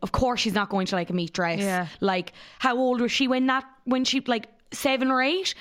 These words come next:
Speaker 1: She probably doesn't really remember it. Like, and she probably didn't look at that being like, "Wow, what a moment." Do you know? Like, it's, I'm getting riled up. Could talk about this all day, but yeah, I, I think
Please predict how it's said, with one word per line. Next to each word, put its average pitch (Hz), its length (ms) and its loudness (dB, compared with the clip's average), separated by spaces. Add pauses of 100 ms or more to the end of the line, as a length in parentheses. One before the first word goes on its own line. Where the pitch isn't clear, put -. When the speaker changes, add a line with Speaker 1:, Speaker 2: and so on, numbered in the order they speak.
(120)
Speaker 1:
She - 140 0
probably 285 520 0
doesn't 233 500 2
really 214 240 0
remember 170 320 -2
it. - 160 -4
Like, 208 160 0 (220)
and 208 120 0
she 277 140 2
probably 254 200 0
didn't 214 180 0
look 226 160 0
at 220 40 -4
that 208 140 0
being 214 140 0
like, 190 160 0 (180)
"Wow, 233 240 2
what 208 140 0
a 240 40 0
moment." 226 540 -2
Do 226 80 2
you 208 40 2
know? 214 140 2
Like, 240 340 0
it's, 208 320 -4 (920)
I'm 196 120 -2
getting 185 220 -2
riled 180 280 0
up. 170 300 -4
Could 190 160 -4
talk 196 200 0
about 180 180 0
this 190 160 -2
all 180 200 0
day, 165 260 -2
but 160 320 -4 (340)
yeah, 269 320 2
I, 294 180 2 (100)
I 277 140 2
think 311 420 -2